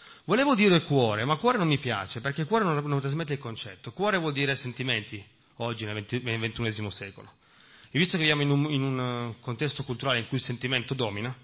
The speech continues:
ho preferito testa. Eh, leggiamo sia in Matteo, in Isaia e in altri passi che Gesù dice, anche Dio dice, "Questo popolo mi onora con, con le parole,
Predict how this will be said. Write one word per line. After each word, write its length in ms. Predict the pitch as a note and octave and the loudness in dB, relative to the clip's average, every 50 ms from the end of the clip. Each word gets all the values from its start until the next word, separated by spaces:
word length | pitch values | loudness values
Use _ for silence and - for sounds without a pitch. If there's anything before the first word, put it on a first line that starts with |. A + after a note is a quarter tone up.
| - - - - - - _ | -20 -20 -20 -20 -20 -14 _
ho 80 | - C3+ | -6 -2
preferito 380 | A#2+ C#3 C3 A#2+ C3 A#2+ A#2+ | -2 -2 -2 -2 -4 -4 -4
testa. 400 | A2 A2+ G2 F#2+ - - - G#2+ - - - - _ _ _ _ _ - - - - - - - - - - | -6 -6 -8 -10 -10 -14 -18 -20 -20 -20 -20 -20 _ _ _ _ _ -20 -20 -20 -20 -20 -20 -20 -20 -10 -2
Eh, 220 | - C#3+ D3 D3+ | 2 4 4 6
leggiamo 320 | E3 F3+ D#3+ A3+ B3+ B3 G#3 | 6 4 4 4 4 4 2
sia 160 | - F#3+ F3 | 2 2 2
in 60 | E3 | 2
Matteo, 340 | D#3 C3+ - - E3 F3 D#3+ | 0 0 0 0 0 0 2
in 60 | D3 | 0
Isaia 560 | C3+ A#2+ B2 B2 B2+ D3 D3+ C#3 B2 A#2 A#2 | 0 0 -2 -2 0 0 0 0 0 0 0
e 80 | A#2 A#2+ | -2 -2
in 80 | B2 | -2
altri 240 | B2+ C3 B2 - B2+ | -2 -2 -4 -6 -8
passi 460 | A#2+ - B2 A2 G2+ - - - B2+ | -6 -4 -4 -4 -4 -4 -8 -10 -8
che 120 | - - C3+ | -8 -6 -6
Gesù 240 | C3+ D3+ D#3 F#3 E3 | -6 -4 -4 -4 -2
dice, 280 | C#3 B2 G#2+ - B2+ | -4 -4 -6 -6 -6
anche 240 | A#2+ A#2 - B2 A#2+ | -6 -6 -6 -6 -6
Dio 220 | A#2 A2+ A2 G#2+ | -4 -2 -2 -2
dice, 380 | G#2 G#2+ G2+ F#2+ - B2 A#2+ - - - - - - - _ | -2 -4 -6 -6 -6 -10 -12 -12 -14 -20 -20 -20 -20 -20 _
"Questo 400 | - A3 B3 A3+ - - A#3 G#3+ | 0 2 2 2 4 4 2 4
popolo 480 | - - C#4+ D#4+ D4 - - D3+ D3 | 4 4 4 4 4 4 4 4 4
mi 100 | C#3 C#3+ | 4 4
onora 340 | C#3+ D3 E3+ F#3 F3+ D3 A#2 | 2 2 2 2 2 2 0
con, 340 | - - C3+ C#3 C#3 C3 - | -2 -4 -4 -4 -4 -4 -6
con 160 | - C#3 C3 | -6 -4 -4
le 100 | C3 B2 | -4 -2
parole, 500 | - A3+ G#3+ E3 B2 G#2+ G#2+ A#2 C3+ C#3+ | -2 -2 -2 0 0 0 0 -2 -2 -4